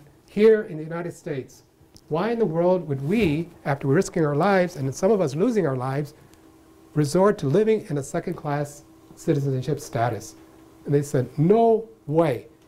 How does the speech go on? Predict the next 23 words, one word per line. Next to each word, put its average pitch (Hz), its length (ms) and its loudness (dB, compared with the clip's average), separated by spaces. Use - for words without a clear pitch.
So - 180 -4
they 147 80 0
formed 185 440 -2
the 160 60 -6
American 156 360 0
G 143 160 -2
I 131 80 -2
Forum. 117 360 -4
And 131 240 0
m-, - 140 -4
notice 190 260 2
the 160 80 0
word 170 400 0
American. 143 800 2
They - 80 -14
wanted 156 320 -6
to 196 40 0
be 190 140 0
sure 196 400 0
that 135 180 -6
anybody 175 360 -2
sees 220 340 -4
them, 131 240 -2